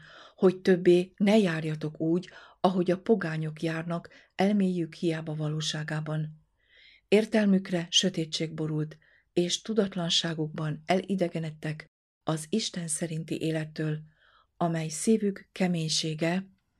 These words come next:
angol fordításban vaksága miatt van bennük. Azok, akik természetesek, távol vannak Istentől, gondolataik hiába valóságában.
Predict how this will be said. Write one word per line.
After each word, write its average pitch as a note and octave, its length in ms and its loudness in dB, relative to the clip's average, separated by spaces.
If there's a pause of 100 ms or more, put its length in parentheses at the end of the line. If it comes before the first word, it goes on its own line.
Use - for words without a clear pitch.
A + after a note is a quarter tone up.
(280)
angol F3+ 420 2
fordításban D#3 1000 -4
vaksága D#3+ 840 -4 (180)
miatt D#3+ 400 -6
van E3 360 -8
bennük. D3+ 560 -8 (2750)
Azok, G3+ 440 4
akik F3 500 -2
természetesek, D#3 1080 -2 (380)
távol F#3 360 2
vannak D#3 380 -6
Istentől, D#3 640 -4 (440)
gondolataik F3+ 840 4
hiába D#3+ 500 -2
valóságában. D#3 1080 -4